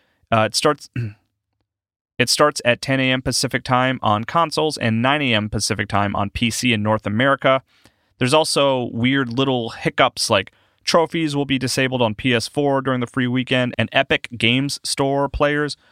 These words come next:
will have to re-download the game in full to play this weekend, even if they already have the game downloaded. So check that out. But it's a, it's a cool deal. You will also get access to the Roman set,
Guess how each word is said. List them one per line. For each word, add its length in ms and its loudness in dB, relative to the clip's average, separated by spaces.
will 140 -4
have 220 0
to 120 0
re-download 720 0
the 80 -4
game 260 0
in 120 -4
full 600 -2
to 80 -4
play 220 -2
this 200 -4
weekend, 380 -4
even 380 -2
if 120 -4
they 160 0
already 200 0
have 300 -2
the 80 -6
game 280 -4
downloaded. 600 -6
So 260 0
check 200 -2
that 180 2
out. 220 -4
But 100 2
it's 120 0
a, 80 -4
it's 120 0
a 40 4
cool 200 0
deal. 400 0
You 140 0
will 100 2
also 260 2
get 140 2
access 480 2
to 200 0
the 120 -2
Roman 400 0
set, 380 -2